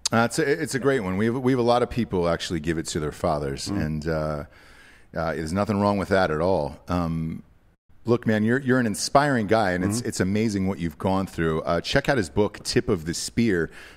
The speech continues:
Speaker 1: Um, for those of, uh, of, uh, our audience who, uh, the listeners who are gonna buy this book, what was your favorite chapter in that?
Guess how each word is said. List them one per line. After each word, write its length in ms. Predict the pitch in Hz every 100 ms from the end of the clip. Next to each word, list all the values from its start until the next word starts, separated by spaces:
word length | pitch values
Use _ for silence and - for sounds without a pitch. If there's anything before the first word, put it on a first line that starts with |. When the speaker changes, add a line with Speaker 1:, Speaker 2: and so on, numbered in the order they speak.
| -
Speaker 1:
Um, 300 | 104 98 98
for 120 | -
those 240 | 147 170 151
of, 200 | 135 -
uh, 60 |
of, 500 | 127 127 123 98 -
uh, 240 | 107 104 -
our 160 | 107
audience 540 | 107 120 120 98 - - - - -
who, 300 | 98 104 95 92
uh, 140 | 87
the 80 | 90
listeners 340 | 110 - 101
who 100 | -
are 60 | 98
gonna 140 | 95
buy 280 | 85 92 120
this 220 | 113 85
book, 340 | - 82 78 - - - -
what 140 | 156
was 160 | 196 139
your 100 | 147
favorite 460 | - 139 135 113 -
chapter 640 | - 101 80 - 71 65 - -
in 160 | 82 78
that? 300 | 71 71